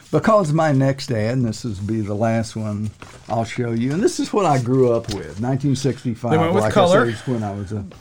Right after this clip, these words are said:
Speaker 2: Very nice.
Speaker 1: Winston tastes good, like a cigarette should. Pardon us for drumming it in. Change to Winston and change for good. For good taste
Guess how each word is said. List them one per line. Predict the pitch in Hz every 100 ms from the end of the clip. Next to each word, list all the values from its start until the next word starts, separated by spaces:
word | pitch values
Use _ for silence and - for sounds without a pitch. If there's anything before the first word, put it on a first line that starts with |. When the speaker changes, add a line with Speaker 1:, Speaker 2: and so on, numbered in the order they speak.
| -
Speaker 2:
Very | 147 143 139
nice. | 139 170 - - - - _ _ _ _ _ _ _ - - - - - - - - _ _ _ _ _ -
Speaker 1:
Winston | 113 190 214 196 196 180
tastes | 180 180 180 -
good, | 135 113 - - - _ _ -
like | 78 85 87
a | 87
cigarette | - 101 107 104 101 107 117
should. | - 95 82 69 76 - _ _ _ _ _
Pardon | - 147 160 139
us | 127 139 -
for | 95 82 78 85 -
drumming | - 95 120 127 123
it | 123 110
in. | 95 82 82 95 -
Change | 127 156 160 151
to | 139
Winston | 120 135 135 143 139 139
and | 98 87
change | - 107 113 113
for | - 117
good. | 104 92 82 - - - _ _ - _ _
For | 90
good | 90 107 123 117
taste | 113 110 113 - -